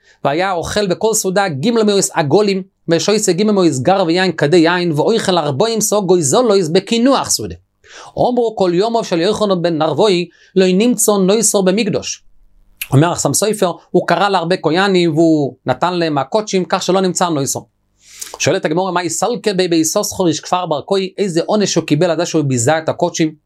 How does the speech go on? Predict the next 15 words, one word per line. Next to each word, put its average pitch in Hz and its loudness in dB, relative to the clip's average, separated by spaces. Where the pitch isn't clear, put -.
אמרי, 220 -2
מלכה 214 0
ומלכסה, 185 -2
פעם 202 -2
אחת 190 -4
ישבו 190 0
המלך 175 0
והמלכה 156 -2
מבית 175 0
חשמונאי, 156 0
אבו 214 0
יסווה, 190 -2
והם 165 2
התווכחו 180 0
ביניהם 185 2